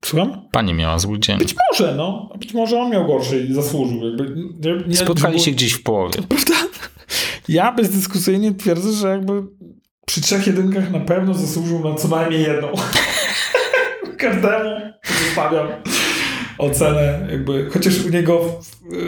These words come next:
Speaker 1: w klasie jest
Speaker 2: To jest
Speaker 1: jest
Speaker 2: trochę, jakbyś dostał mandat. No i czy jak przejedziesz potem dwadzieścia kilometrów dalej, no to czy już jest sens wystawiać następny?
Speaker 1: Prawda?
Speaker 2: Jak kiedyś mnie kanar skasował w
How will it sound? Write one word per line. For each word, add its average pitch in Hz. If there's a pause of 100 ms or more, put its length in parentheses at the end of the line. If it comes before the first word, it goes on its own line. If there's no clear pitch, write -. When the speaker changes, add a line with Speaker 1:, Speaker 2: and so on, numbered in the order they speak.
(380)
Speaker 1:
w -
klasie 151
jest 147
Speaker 2:
To -
jest 151
Speaker 1:
jest 151
Speaker 2:
trochę, 190
jakbyś 143
dostał 143
mandat. 87
No 117
i 127 (180)
czy 135
jak 143
przejedziesz 147
potem 131
dwadzieścia 135
kilometrów 127
dalej, 123
no 127
to 131 (300)
czy -
już 131
jest 135
sens 123
wystawiać 120
następny? 117
Speaker 1:
Prawda? 147 (460)
Speaker 2:
Jak 123
kiedyś 143
mnie 135
kanar 113
skasował 87
w -